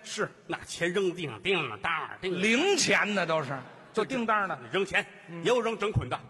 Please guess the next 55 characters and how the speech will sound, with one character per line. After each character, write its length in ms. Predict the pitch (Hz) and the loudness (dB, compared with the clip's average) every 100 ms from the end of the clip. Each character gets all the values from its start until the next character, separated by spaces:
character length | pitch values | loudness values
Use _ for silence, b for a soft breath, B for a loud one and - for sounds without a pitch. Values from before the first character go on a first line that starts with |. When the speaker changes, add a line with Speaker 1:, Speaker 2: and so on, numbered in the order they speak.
| - | -4
Speaker 1:
哦。 240 | 170 131 - | -2 -2 -4
Speaker 2:
五 100 | 214 | 0
千 200 | 302 339 | 2 4
万。 100 | 320 | 2
Speaker 1:
哎 600 | - - - - - 247 | -2 -14 -16 -20 -10 -10
呦。 100 | 196 185 | -8 -4
Speaker 2:
扔 220 | 190 208 | -2 2
在 60 | |
那 80 | 196 | 2
儿， 60 | 147 | 0
有 100 | 127 | -2
人 100 | 170 | -2
就 80 | 185 | -4
点 220 | - 202 | -4 -4
火， 160 | - 127 | -2 -4
这 100 | 165 | -6
就 80 | |
烧 200 | 127 208 | 0 0
啊。 120 | 185 - - | 0 -4 -8
Speaker 1:
啊。 200 | - 165 156 - - - - - - - - - - - - | -2 -2 -2 -8 -14 -14 -12 -14 -14 -14 -14 -14 -16 -14 -4
冥 400 | 208 240 359 403 | 0 2 0 2
币 260 | 392 240 | 2 2
给 80 | 165 | 2
我 160 | 185 175 | 2 2
扔 160 | 196 | 2
进 160 | 180 151 | 0 0
来 140 | 139 | -2
了。 60 | 127 - | -4 -2
Speaker 2:
每 160 | 127 | -2
张 220 | 156 240 | 2 2
都 80 | 233 208 | 4 4
有 60 | |
玉 60 | 185 | 4
皇 160 | 185 | 2
大 140 | 220 175 | 2 -2
帝。 120 | 202 151 | -4 -8
Speaker 1:
啊， 160 | - 180 | -6 -4
行 300 | - 165 285 | -4 -4 -4
了， 80 | 359 190 - - | -6 -8 -14 -12
那 80 | 202 | -8
就 160 | 262 349 | -2 0
是 60 | |
烧 200 | 185 262 | 0 2
的 60 | 247 | 2
钱。 20 | |
Speaker 2:
给 60 | 170 | 4
您 60 | 220 | 4
扔 160 | 262 | 4
吃 220 | 202 285 | 4 2
的， 80 | 262 - - - - | 0 -4 -16 -20 -14
Speaker 1:
啊。 60 | 175 | -4
Speaker 2:
面 160 | 175 151 | -2 4
包。 120 | 233 | 4
Speaker 1:
哦。 540 | 247 - - 175 160 135 | 4 0 -6 -2 -2 -2
Speaker 2:
哎， 220 | 131 131 | -4 -4